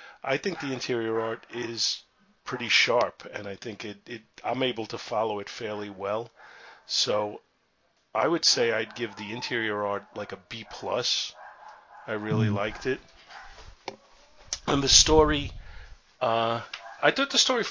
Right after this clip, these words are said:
Speaker 1: you know, I mean, it's tragedy after tragedy after tragedy, but I thought it flowed fairly well.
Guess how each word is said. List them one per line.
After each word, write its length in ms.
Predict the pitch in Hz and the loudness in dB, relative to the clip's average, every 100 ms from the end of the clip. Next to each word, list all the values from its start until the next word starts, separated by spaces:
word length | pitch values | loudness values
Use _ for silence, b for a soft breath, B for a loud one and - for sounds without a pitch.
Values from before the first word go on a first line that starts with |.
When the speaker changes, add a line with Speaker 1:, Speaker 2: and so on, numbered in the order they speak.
| - | 2
Speaker 1:
you 100 | 156 | 4
know, 140 | 123 | 4
I 80 | 131 | 4
mean, 140 | 143 | 2
it's 100 | 135 | 4
tragedy 560 | - - 143 147 156 139 | 4 6 6 6 0 -4
after 180 | 120 120 | -6 -4
tragedy 520 | - 127 127 123 120 | 0 0 0 -2 -4
after 180 | 107 110 | -6 -4
tragedy, 540 | - 123 131 107 95 | 0 2 0 -2 -8
but 80 | 110 | -4
I 60 | 110 | -2
thought 200 | - 160 | 2 0
it 80 | 151 | 0
flowed 460 | - 143 147 143 | -4 2 2 2
fairly 400 | - 135 127 127 | -2 0 0 -2
well. 440 | 120 107 104 120 | -6 -4 -4 -4